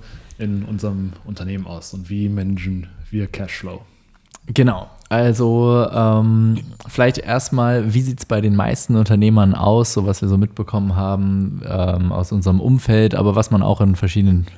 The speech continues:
Speaker 2: äh, Finanzberatungsbüchern liest über dieses Thema, äh, dass die meisten in der Regel ein Geschäftskonto haben und da kommt alles an, äh, Unternehmensgeldern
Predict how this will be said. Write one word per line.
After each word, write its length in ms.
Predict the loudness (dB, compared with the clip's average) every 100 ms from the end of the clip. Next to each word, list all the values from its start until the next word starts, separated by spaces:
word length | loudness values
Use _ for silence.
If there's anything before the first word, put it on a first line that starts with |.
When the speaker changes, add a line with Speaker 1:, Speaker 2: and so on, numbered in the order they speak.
| -6
Speaker 2:
äh, 340 | 0 2 2
Finanzberatungsbüchern 1700 | 0 0 2 0 -2 -2 0 -2 -4 -6 -6 -4 -2 0 0 0 0
liest 640 | 0 4 4 2 -4 -10 -6
über 280 | 0 2
dieses 180 | 2 0
Thema, 460 | -2 -2 0 0 -2 -10 -20 -20 -20 -8
äh, 480 | 0 4 4 4 2
dass 160 | 0
die 140 | 2 4
meisten 580 | 4 2 0 0 0
in 160 | 2 2
der 140 | 4
Regel 300 | 4 4 2 0
ein 240 | -2 -2
Geschäftskonto 720 | -2 -6 -8 -10 -10 -8 -6
haben 360 | -6 -4 -4 -6 -10 _ _ _ _ _ -8 2
und 400 | 4 4 0 -2 2
da 320 | 2 2 0
kommt 380 | 2 0 0 0
alles 420 | 2 2 0 -4
an, 320 | 0 0 -2 -6
äh, 100 | -12
Unternehmensgeldern 1080 | -8 -4 0 2 2 2 0 0 2 2